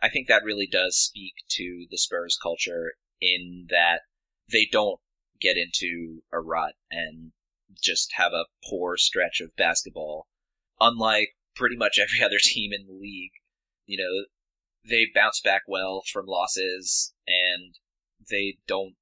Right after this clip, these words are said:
sort of let themselves get down, and that really is huge for a team that will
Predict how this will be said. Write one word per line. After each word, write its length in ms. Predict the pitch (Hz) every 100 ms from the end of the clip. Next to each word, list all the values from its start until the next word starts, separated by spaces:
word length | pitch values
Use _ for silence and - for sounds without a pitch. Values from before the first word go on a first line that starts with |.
| _
sort 220 | - 92
of 80 | 87
let 180 | 90 90
themselves 720 | 95 - 85 82 82 - - _ -
get 240 | 90 85
down, 460 | 85 85 82 82 82 -
and 420 | 82 78 78 78 78 _ _
that 340 | 98 123 135 - _ _ _ - 123
really 280 | 131 127
is 200 | 120 113
huge 680 | - 139 123 104 - - -
for 380 | 104 101 98 98
a 120 | 87 -
team 440 | - 98 101 98
that 160 | 101 101 -
will 360 | 101 98 95